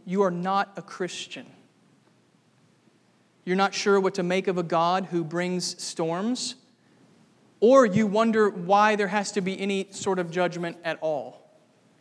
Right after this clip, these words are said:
And I understand those questions. Those are actually really good questions to ask.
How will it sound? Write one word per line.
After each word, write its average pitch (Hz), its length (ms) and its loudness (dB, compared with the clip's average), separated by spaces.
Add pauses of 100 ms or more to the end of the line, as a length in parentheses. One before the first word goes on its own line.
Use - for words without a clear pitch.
(920)
And 185 100 -2
I 233 160 4
understand 254 420 -2
those 208 140 -2
questions. 214 360 -2
Those 220 160 0
are 247 80 0
actually 220 400 -2
really 226 500 -2
good 196 380 -4
questions 190 680 -8
to 180 160 -10
ask. - 480 -16